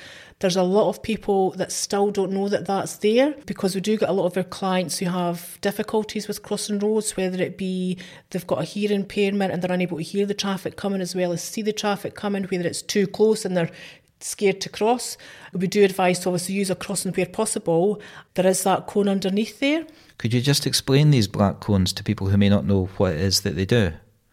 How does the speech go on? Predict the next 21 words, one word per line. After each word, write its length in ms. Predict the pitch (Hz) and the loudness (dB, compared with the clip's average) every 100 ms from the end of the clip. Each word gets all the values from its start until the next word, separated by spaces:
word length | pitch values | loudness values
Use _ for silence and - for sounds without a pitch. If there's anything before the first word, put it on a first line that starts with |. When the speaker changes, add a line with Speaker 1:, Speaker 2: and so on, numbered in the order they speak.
| _ | _
Speaker 1:
If 180 | 196 202 | 0 6
anybody's 580 | 247 294 294 277 254 226 | 6 6 4 2 2 0
approaching 600 | 208 - 220 175 202 190 | -4 -2 -2 0 -2 0
a, 520 | 185 180 175 165 135 - | 0 0 0 0 -2 -6
a 80 | 175 | -2
controlled 460 | 196 - 208 202 | 0 2 0 0
crossing 400 | - 208 - 214 | -2 -4 -2 -4
point 360 | 202 175 156 - - | 0 2 2 -2 -2
and 400 | 185 170 165 165 - - - | 0 2 0 -2 -8 -18 -4
they 100 | 185 | 2
might 220 | 185 147 | 2 0
have 580 | - 180 175 170 - - - | -2 2 0 -2 -10 -14 -4
difficulties 880 | 185 185 - 185 175 - 185 170 180 | -4 -2 -4 -4 -2 -2 -2 -2 -2
with 280 | 170 170 180 | -2 0 0
identifying 880 | 180 180 180 165 - 185 175 170 175 - | 2 4 2 0 -2 -2 0 0 -2 -2
when 340 | 180 170 170 | 0 2 0
the 300 | 170 165 165 | 2 2 2
light 280 | 165 180 175 | 2 0 0
signals 380 | - 196 202 208 | -2 -4 -2 -4
are 60 | - | -2
changing 600 | 214 220 233 247 269 | 0 2 2 4 4